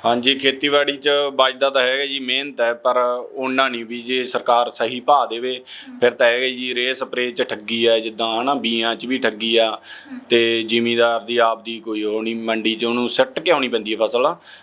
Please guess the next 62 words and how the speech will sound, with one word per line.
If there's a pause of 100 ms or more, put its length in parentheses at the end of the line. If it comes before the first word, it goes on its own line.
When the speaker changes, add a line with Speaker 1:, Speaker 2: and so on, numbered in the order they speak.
(120)
Speaker 1:
ਜਾਂ
ਉਹਦੀ
ਮਜਬੂਰੀ
ਹੋ
ਜਾਂਦੀ
ਹੈ
ਕਿੱਦਾਂ
ਹਨਾ, (340)
ਵੀ
ਸਿੱਟ
ਕੇ
ਉਹਨੂੰ
ਆਉਣੀ
ਪੈਂਦੀ
ਹੈ,
ਉਹਦਾ (200)
ਮੂੰਹ
'ਚੋਂ
ਐਂ
ਨਿਕਲਦਾ,
ਉਹਦਾ
ਜ਼ਿਮੀਂਦਾਰ
ਦਾ (140)
ਫਸਲ
ਸਿੱਟ
ਕੇ
ਆਉਣੀ
ਆ,
Speaker 2:
ਹੂੰ। (200)
Speaker 1:
ਤੇ
ਉਹ
ਸਿੱਟਣ
ਵਾਲੀ
ਹੈ
ਜਦੋਂ
ਉਹਦੀ
ਕੋਈ
ਪੁੱਛ
ਨਹੀਂ,
Speaker 2:
ਹੂੰ।
Speaker 1:
ਤੇ
ਜੇ
ਉਹਦੇ
ਫਸਲ
ਹੋ
ਜੇ,
ਉਹਨੂੰ
ਭਾਅ
ਨਹੀਂ
ਮਿਲਦਾ, (260)
ਬਸ
ਏਦਾਂ
ਹੀ
ਜੀ। (420)
Speaker 2:
ਬਾਈ
ਜੀ,
ਜਿੱਦਾਂ
ਹੁਣ
ਝੋਨਾ
ਲਾ
ਰਹੇ
ਨੇ,